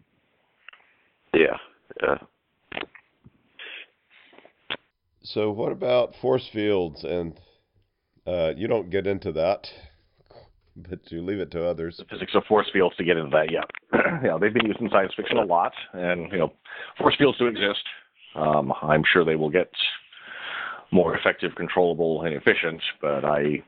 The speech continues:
Speaker 3: I don't have any credentials whatsoever to comment on those. <clears throat> So,
Speaker 1: Yeah.
Speaker 3: but that would be interesting, although, you know, from what little I do know, you know, restraining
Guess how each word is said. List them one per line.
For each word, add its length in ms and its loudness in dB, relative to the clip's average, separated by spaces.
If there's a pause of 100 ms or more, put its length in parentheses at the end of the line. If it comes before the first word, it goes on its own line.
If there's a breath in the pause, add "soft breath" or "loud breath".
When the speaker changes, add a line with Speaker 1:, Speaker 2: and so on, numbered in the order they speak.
Speaker 3:
I 140 4
don't 160 0
have 200 4
any 120 0
credentials 400 0
whatsoever 400 2
to 60 -8
comment 320 -2
on 120 0
those. 1300 -2
<clears throat> 220 -2 (160)
So, 80 -10
Speaker 1:
Yeah. 220 -6 (1000)
Speaker 3:
but 80 4
that 160 4
would 120 -4
be 300 -2
interesting, 520 -2
although, 440 2 (1200 soft breath)
you 80 -4
know, 200 4 (1800)
from 120 6
what 160 4
little 280 2
I 120 -2
do 260 -2
know, 460 0 (880)
you 80 0
know, 80 4
restraining 840 0